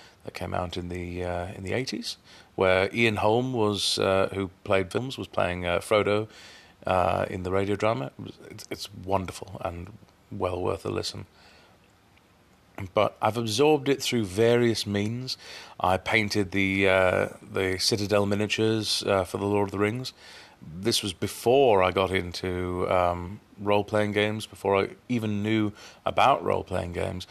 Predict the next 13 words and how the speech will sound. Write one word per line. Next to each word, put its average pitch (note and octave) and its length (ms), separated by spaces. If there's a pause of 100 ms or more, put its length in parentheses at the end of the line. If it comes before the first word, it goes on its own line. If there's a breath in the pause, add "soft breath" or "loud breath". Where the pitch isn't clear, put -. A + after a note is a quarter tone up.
(280 loud breath)
I - 40
was F#2+ 100
painting G#2 500
miniatures F#2+ 640
for - 120
a F#2+ 40
tabletop F#2 520
war A#2+ 240
game F#2+ 240
that F2+ 120
I F2 120
never F2+ 360
played, F#2 460